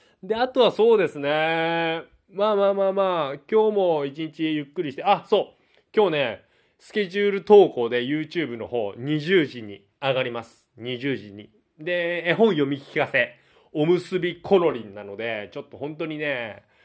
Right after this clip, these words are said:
絵本読み聞かせはね、時間と労力、ほんとね、体力使ってますので、見てほしい。<laughs> もう撮影時間二時間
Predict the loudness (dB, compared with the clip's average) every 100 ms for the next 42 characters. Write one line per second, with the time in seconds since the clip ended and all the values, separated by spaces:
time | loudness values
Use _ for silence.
0 | _ _ _ _ -14 -8 0 0 0 -6
1 | -8 -12 -10 -8 -8 -8 -8 -8 -8 -10
2 | -14 -16 -8 -6 -6 -8 -18 _ _ _
3 | -2 2 4 4 4 -2 -6 -8 -8 -12
4 | -12 -8 -6 -6 -6 -8 -12 -8 -4 -4
5 | -6 -16 -10 -8 -6 -6 -6 -8 -8 -8
6 | -8 -8 -12 -16 _ _ _ _ -8 -2
7 | -2 -2 -6 -6 -6 2 4 4 2 2
8 | -4 -6 _ _ _ _ _ _ _ _
9 | _ -12 -10 -8 -10 -10 0 0 0 -6
10 | -8 -6 0 0 0 0 2 2 0 -8
11 | -8 -10 -2 0 2 0 -6